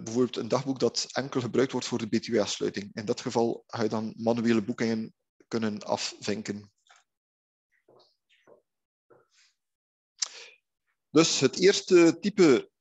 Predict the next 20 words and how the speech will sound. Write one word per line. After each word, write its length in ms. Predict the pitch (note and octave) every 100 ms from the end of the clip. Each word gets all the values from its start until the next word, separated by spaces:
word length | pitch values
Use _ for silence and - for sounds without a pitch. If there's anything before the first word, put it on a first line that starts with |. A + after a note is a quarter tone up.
| _
de 160 | C#3 C3
gewone 300 | B2+ F3 D#3
dagboeken, 600 | E3+ E3 - F#3 E3+ C3
dat 120 | B2+
is 80 | -
enkel 340 | D3 D#3+ C#3+
de 120 | C3
aankopen, 680 | - D3 D#3+ D#3+ D3+ C3 A2+
verkopen 520 | C#3+ - D3 C#3+ C3
en 220 | - B2
diverse. 540 | G#2+ G2 C#3+ - A3+ - - -
Uiteraard 440 | A2+ - B2+ D#3 -
kan 160 | C3+
u 80 | C#3
zoveel 340 | A#2 A2 D3
dagboeken 500 | B2+ C#3 D3 - B2+
aanmaken 600 | B2+ C3 C#3 B2+ C3 B2+ B2+
als 220 | A2+ A2
u 100 | G#2
wil, 300 | A#2 F3+